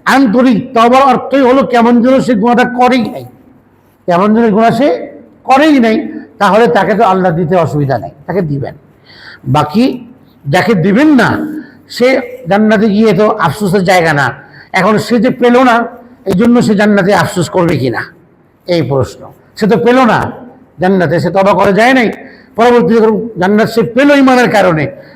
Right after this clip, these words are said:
কিন্তু সে তো বঞ্চিত হবে ব্রেসলেট পরা থেকে, স্বর্ণের, রূপার, এই রেশমি কাপড় পরা থেকে, তো তার একটা আফসোস হবে না,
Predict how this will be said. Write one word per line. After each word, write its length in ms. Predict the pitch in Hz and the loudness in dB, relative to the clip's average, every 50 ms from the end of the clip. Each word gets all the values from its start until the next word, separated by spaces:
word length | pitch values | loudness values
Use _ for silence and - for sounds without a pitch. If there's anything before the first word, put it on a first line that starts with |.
| - - | -8 -4
কিন্তু 200 | 240 262 254 247 | 0 0 2 2
সে 140 | - - 240 | 0 0 0
তো 100 | - 262 | 0 0
বঞ্চিত 380 | 220 269 294 269 202 302 240 | 2 2 2 2 2 2 2
হবে 520 | 294 247 208 202 180 165 175 143 123 - - - - - - | 2 2 2 2 2 2 0 -2 -2 -6 -10 -18 -20 -14 -6
ব্রেসলেট 480 | 175 202 233 226 240 220 247 233 175 185 | -2 0 0 0 2 2 0 0 2 2
পরা 160 | 208 214 202 | 0 0 2
থেকে, 280 | 151 196 185 160 165 151 | 2 0 -2 -2 -4 -4
স্বর্ণের, 380 | - 190 185 170 165 160 147 131 - - - - | -2 -2 0 0 -2 -2 -4 -6 -10 -16 -6 -2
রূপার, 640 | 180 202 180 156 190 175 160 - - - - - - - 180 | 0 0 2 2 2 2 2 0 -4 -8 -14 -16 -8 -4 -2
এই 120 | 202 208 | 0 2
রেশমি 320 | 190 220 214 - 247 269 233 | 2 2 2 2 2 2 2
কাপড় 240 | 233 208 185 208 165 135 | 2 2 0 0 0 0
পরা 180 | 185 185 - | 0 0 0
থেকে, 360 | 123 156 180 151 156 156 139 - - - - - - | 0 0 -2 -2 -2 -4 -4 -6 -12 -20 -20 -10 -6
তো 100 | - - | -6 -4
তার 140 | - 208 196 | -2 0 0
একটা 220 | 214 214 208 185 | 0 0 0 0
আফসোস 340 | 156 127 - - 190 156 170 | -2 -2 -2 -4 -4 -2 -2
হবে 160 | 202 208 240 | 0 0 0
না, 200 | 240 214 160 123 | 0 0 -2 -4